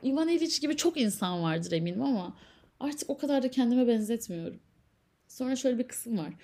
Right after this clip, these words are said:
"Genius elbette ölümlüydü. Onun ölmesi doğaldı ama ben, küçük Vanya, ben Ivan Illich. Düşüncelerim ve duygularımla. Tümüyle değişik bir durum bu. Benim ölmem gerek diye bir şey olamaz. Çok korkunç olurdu bu." Ama evet, yani Ivan,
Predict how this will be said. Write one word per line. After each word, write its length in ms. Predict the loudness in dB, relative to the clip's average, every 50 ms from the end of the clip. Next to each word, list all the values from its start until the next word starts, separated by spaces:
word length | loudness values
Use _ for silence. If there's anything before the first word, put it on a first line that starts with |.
| -20 -20 _ _ -6
"Genius 380 | -2 0 0 0 0 -2 -4 -2
elbette 420 | -2 2 2 2 0 2 -2 -2
ölümlüydü. 440 | 0 0 0 0 0 -2 0 2 4
Onun 160 | 4 4 6
ölmesi 440 | 6 6 4 4 2 0 0 4 4
doğaldı 280 | 4 6 4 4 4
ama 200 | 4 6 6 6
ben, 160 | 6 4 2 0 -6 -14 _ _ _ _ _ _ _ _ _
küçük 380 | -4 -4 -2 0 -2 -2 2 2
Vanya, 360 | 2 4 4 4 2 2 4
ben 200 | 2 2 2 4
Ivan 300 | 2 4 4 6 4 4
Illich. 480 | 4 4 4 6 4 4 4 0 -6 -12 -16 _ _ _ _ _ _ _ _ _
Düşüncelerim 680 | 2 2 2 4 4 4 6 6 4 4 2 0 0 0
ve 100 | 2 2
duygularımla. 800 | 4 2 2 4 6 6 6 6 6 4 2 2 -2 -6 -10 -14 -20 -20 _ _ -6
Tümüyle 440 | -2 0 2 2 2 2 4 4 6
değişik 380 | 6 6 4 2 -2 -2 -4
bir 100 | -4 -4
durum 280 | -2 -4 -4 -2 -2 -2
bu. 120 | 2 4
Benim 240 | 4 4 4 4 6
ölmem 400 | 6 6 8 8 6 4 4 6
gerek 320 | 6 6 4 4 0 -4 -12 -20 -20 -20 _ _ _
diye 200 | 4 4 4 4
bir 40 | 2
şey 180 | 2 2 2 2
olamaz. 360 | 2 0 -4 -6 -6 -6 -6 -10 _
Çok 240 | -14 -14 -14 -4 6
korkunç 420 | 8 8 8 8 4 2 2 2
olurdu 400 | 2 2 2 0 -2 -4 -4 -4
bu." 180 | -4 -6 -6 -10 -18 -20 -20 _ _ _ _ _
Ama 200 | -6 -6 -4 -4
evet, 600 | -2 -4 -2 -2 -2 -4 -4 -6 -8 -8 -10 -8 -4
yani 300 | -2 -2 -2 0 0 0
Ivan, 320 | 0 0 0 0 -2 -4